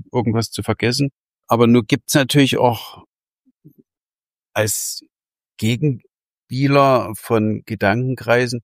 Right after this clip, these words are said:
kreatives Nachdenken. Also wo, wo ist da, wo ziehst du den Strich dazwischen? Also wo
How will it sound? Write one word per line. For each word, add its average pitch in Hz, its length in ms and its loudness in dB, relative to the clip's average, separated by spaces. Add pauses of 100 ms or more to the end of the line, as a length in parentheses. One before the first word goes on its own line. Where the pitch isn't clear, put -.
(440)
kreatives 117 640 0
Nachdenken. 104 840 -2 (280)
Also 101 260 -6
wo, 135 260 0 (560)
wo 123 100 -2
ist - 120 -2
da, 143 200 2
wo 139 120 -4
ziehst - 500 -4
du 147 420 0 (760)
den 117 120 -2
Strich - 360 -6
dazwischen? - 560 -12
Also 98 320 -10
wo 139 380 4